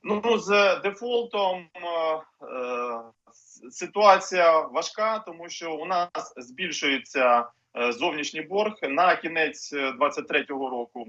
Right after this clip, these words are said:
у нас він був майже шість, е, трильйонів гривень, гривнів. Це при тому, що у нас В В П шість з половиною трильйонів. На кінець, е, цього року, е, зовнішній борг буде складати майже сім з половиною трильйонів, тобто він перевисить,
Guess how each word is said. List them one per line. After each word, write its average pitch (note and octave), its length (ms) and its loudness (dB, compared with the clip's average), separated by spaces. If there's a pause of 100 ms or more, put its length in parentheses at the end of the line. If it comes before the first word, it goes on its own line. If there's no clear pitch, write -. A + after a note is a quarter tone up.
у - 20 -6
нас C3+ 240 2
він B2+ 140 -6
був B2 220 -10 (320)
майже B2 360 6
шість, - 520 0
е, G#2+ 580 4
трильйонів G3 520 0 (280)
гривень, D#3 500 -8
гривнів. D3 420 -6
Це D#3 200 -8 (100)
при D#3 140 -10
тому, D#3 300 -8
що D3 200 -8
у C#3 40 -8
нас C#3 360 -6
В D3 120 -2
В D3 140 -2
П D3 220 0 (260)
шість C#3 280 -8
з - 40 -20
половиною B2+ 680 -4 (280)
трильйонів. A2+ 580 -2 (280)
На C#3+ 140 2
кінець, F#3+ 500 -2
е, E3 300 0
цього F#3+ 360 -2
року, E3+ 640 0
е, C3 440 0
зовнішній D#3+ 400 -6
борг E3 260 -4
буде D3 180 -8
складати D3 720 -2 (100)
майже D3+ 300 4
сім D3+ 200 -8
з - 60 -20
половиною B2+ 460 -4
трильйонів, E3+ 500 -2
тобто - 260 0
він E3 180 0
перевисить, F3+ 1160 0